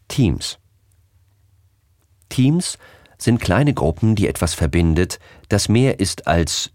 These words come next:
zehn Prozent mehr Umsatz. Ein Ziel, gemeinsame Werte sowie gemeinsame mentale Modelle über die Art und Weise der Zusammenarbeit. Teams sind also eine besondere Form der Gruppe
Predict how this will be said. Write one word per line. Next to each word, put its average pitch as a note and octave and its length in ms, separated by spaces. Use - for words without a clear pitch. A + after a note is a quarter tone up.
zehn G2 320
Prozent E2+ 640
mehr D#2 320
Umsatz. - 580
Ein G#2 200
Ziel, F2 520
gemeinsame G2+ 600
Werte A2 320
sowie D2+ 380
gemeinsame G#2 760
mentale F#2+ 600
Modelle D#2+ 800
über B1 240
die C#2 200
Art F2+ 240
und C2+ 160
Weise D2 340
der B1 140
Zusammenarbeit. G1+ 840
Teams D#3+ 360
sind - 200
also G2+ 320
eine F2 240
besondere D#2+ 600
Form C2+ 340
der A#1+ 100
Gruppe C#2+ 440